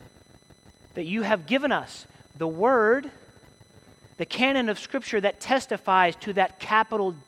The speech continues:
W O R D, the incarnate Word, Jesus himself.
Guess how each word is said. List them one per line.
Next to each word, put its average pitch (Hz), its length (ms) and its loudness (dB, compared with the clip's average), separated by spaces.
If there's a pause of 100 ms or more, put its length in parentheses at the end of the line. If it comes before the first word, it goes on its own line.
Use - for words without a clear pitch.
W 185 580 -2 (300)
O 185 260 4
R 170 280 4
D, 143 400 -6
the 180 180 -2
incarnate 214 560 -2
Word, 175 480 0 (300)
Jesus 214 480 -6
himself. 180 720 -4